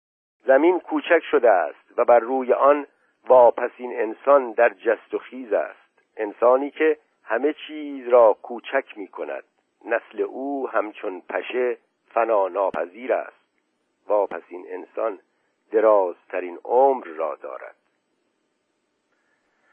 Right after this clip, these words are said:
ما خوشبختی را اختراع کرده ایم. واپس این انسان‌ها چنین می‌گویند و چشمک می‌زنند. آنان مکان‌هایی را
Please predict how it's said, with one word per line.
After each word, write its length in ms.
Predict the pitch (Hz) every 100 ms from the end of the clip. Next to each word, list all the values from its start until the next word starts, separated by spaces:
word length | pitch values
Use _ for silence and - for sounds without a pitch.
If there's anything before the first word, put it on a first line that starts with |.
| _ _ _ _ _ _ -
ما 360 | 131 170 190
خوشبختی 880 | - 170 160 - - 127 - 147 170
را 240 | 170 160 135
اختراع 580 | 135 - 139 139 143
کرده 360 | 117 95 90 80
ایم. 260 | 65 67 60 _ _ _ _ _ _ _
واپس 360 | 104 110 98 92 -
این 200 | 90 101
انسان‌ها 760 | 90 107 85 78 113 127 131
چنین 360 | - 113 110 135
می‌گویند 800 | 139 139 135 135 135 139 151 147 _ -
و 100 | 120
چشمک 680 | - 98 - - 107 - -
می‌زنند. 680 | 71 - 53 50 - _ _ _ _ _ _ _ _ _ _ _ _ _ _ _
آنان 420 | - 143 156 151 139
مکان‌هایی 600 | - 139 113 143 139 139
را 240 | 135 123